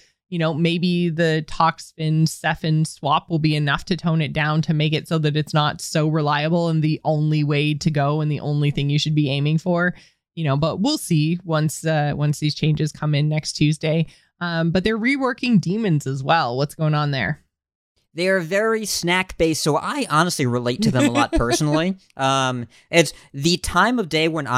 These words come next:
Speaker 2: gonna be playing B Gs, I'm gonna see myself in these minions. So all, there are so many early game snack minions,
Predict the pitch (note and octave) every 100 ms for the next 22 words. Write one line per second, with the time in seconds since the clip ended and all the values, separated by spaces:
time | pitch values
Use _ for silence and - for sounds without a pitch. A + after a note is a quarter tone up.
0 | C3 C#3 C#3+ D3 C3+ B2+ D#3 C3 B2 A#2
1 | C#3 - C#3 E3 F3+ C3+ - D#3 D#3 C#3
2 | A#2 - A#2+ G#2 - - _ - B2+ A#2
3 | A2 A#2 A2 A2 A2 A2+ C#3+ B2+ B2 A#2
4 | _ _ _ _ - D3+ E3+ E3 D#3+ F3
5 | F3 E3+ - D3 F#3 F#3+ F#3 D#3+ C#3+ D3+
6 | D3+ C#3 C3+ C3 B2 A#2+ - - - A#2
7 | A2+ - - - A2+ G#2+ - - -